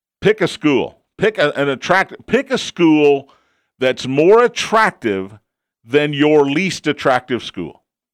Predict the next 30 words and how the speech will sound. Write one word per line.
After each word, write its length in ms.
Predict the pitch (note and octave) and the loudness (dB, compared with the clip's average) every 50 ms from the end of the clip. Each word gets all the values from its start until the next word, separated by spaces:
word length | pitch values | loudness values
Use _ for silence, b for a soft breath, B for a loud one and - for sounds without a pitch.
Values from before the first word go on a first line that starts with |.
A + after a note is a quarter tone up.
| _ _ _ _ _ _ _ _ _ _ _ _ - | _ _ _ _ _ _ _ _ _ _ _ _ -8
All 60 | A2 | -4
right? 240 | A#2+ B2+ C#3 D3+ - | -4 -4 -4 -6 -6
If 220 | - B2 C3+ - - | -4 -4 -4 -4 -2
you're 560 | D3 D3+ D3+ D3 C#3+ C#3+ C#3+ C#3+ C#3 B2+ - _ _ | 0 2 4 4 4 4 4 2 0 -2 -6 _ _
the 80 | C#3+ D3 | -6 -2
Big 280 | B2+ D#3+ G3+ B3+ A#3+ - | 0 0 0 0 -2 -4
Ten, 380 | - G#3 F#3 C#3 G#2+ - - _ _ _ _ _ _ _ _ _ _ _ _ _ _ _ _ _ _ _ _ _ - | -6 -4 -2 -2 -4 -6 -8 _ _ _ _ _ _ _ _ _ _ _ _ _ _ _ _ _ _ _ _ _ -2
pick 200 | G3 B3+ C4+ - | -2 -2 0 -2
a 80 | B3 | -4
school 380 | F#3 - - - G#3 G#3 G#3 G3+ | -4 -4 -4 0 2 2 2 2
that's 220 | E3 D3+ - - | 2 -2 -4 -4
more 260 | D3+ D#3 E3+ F#3+ G3 F3 | -6 -2 0 2 2 2
attractive 640 | - - - E3 D#3+ E3 D3+ - - E3 D3 C#3 | 0 -2 -2 -2 0 0 -2 -2 -4 -6 -6 -4
than 280 | C#3+ C#3+ C#3 B2+ A2 G2+ | -6 -6 -6 -4 -4 -2
Rutgers. 560 | G2+ F#2 - - - B1 - _ _ _ _ _ _ _ _ _ _ _ _ _ _ _ _ _ | -2 -4 -4 -8 -16 -20 -20 _ _ _ _ _ _ _ _ _ _ _ _ _ _ _ _ _
Well, 360 | - F#2 A2 C3 D#3 - - _ _ _ | -6 -2 -2 -2 -2 -4 -8 _ _ _
Florida 280 | - E2+ F2 F#2 F#2 | -8 -6 -6 -6 -8
State, 360 | - - F2+ F#2 A#2 D#3 - _ _ _ _ _ _ _ _ _ _ _ _ _ _ _ _ _ _ | -8 -8 -8 -6 -6 -8 -10 _ _ _ _ _ _ _ _ _ _ _ _ _ _ _ _ _ _
Clemson, 480 | - G2+ G2+ G#2+ A2+ B2 C#3+ D#3+ D#3+ D3+ _ _ _ _ _ _ _ - | -8 -6 -6 -6 -6 -6 -8 -10 -10 -14 _ _ _ _ _ _ _ -16
Virginia, 560 | F2 E2 E2 G#2 G#2 A2+ B2 C3+ D#3+ D#3+ D3+ _ _ _ _ _ _ _ | -16 -14 -10 -8 -8 -6 -6 -8 -8 -10 -14 _ _ _ _ _ _ _
North 260 | - E2+ F#2+ G#2+ - - | -12 -10 -10 -10 -8 -10
Ca-, 120 | C3 - | -10 -6
I 80 | - A#2 | -4 -4
mean, 120 | C3 B2+ | -2 0
I 80 | C3+ E3 | 0 0
can 160 | C#3+ D#3 C#3 | 0 -2 -2
go 160 | A2+ B2 B2 | -2 0 2
on 160 | B2+ C3 C3 B2 | 2 2 2 0
and 120 | A#2+ B2+ | -2 -2
on. 200 | D3 F#3+ F#3 - | -4 -4 -6 -8